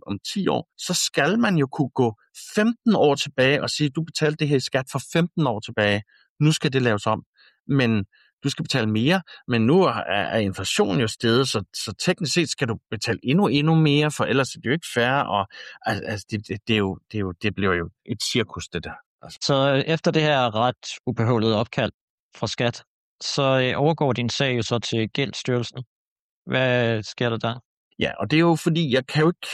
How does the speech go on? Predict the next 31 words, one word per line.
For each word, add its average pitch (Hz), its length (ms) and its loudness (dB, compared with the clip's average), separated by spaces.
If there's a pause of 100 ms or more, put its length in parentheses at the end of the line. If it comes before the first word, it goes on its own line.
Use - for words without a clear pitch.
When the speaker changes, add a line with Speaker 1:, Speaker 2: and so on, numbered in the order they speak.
(120)
Speaker 1:
jeg 127 140 -2
kan 180 60 0
jo - 20 2
ikke 175 160 -6
betale 151 300 2
det 143 120 0
her, 110 140 0
og, 98 680 2 (580)
og - 160 -2
det, 143 100 4
der 160 60 4
jo 139 60 4
så 147 140 0
sker, 143 280 0
det 131 140 4
er, 127 80 4
at 120 100 2
jeg 113 180 2
får 123 200 6
jo 101 340 4 (100)
breve, 123 480 2 (240)
øh, 95 460 2 (180)
i 101 320 0
et 139 140 -4 (260)
væk, 135 200 0 (340)
øh, 101 280 0
af - 100 -6
skat - 400 -4
om, 101 240 0
at, 92 200 -6
øh, 95 140 -2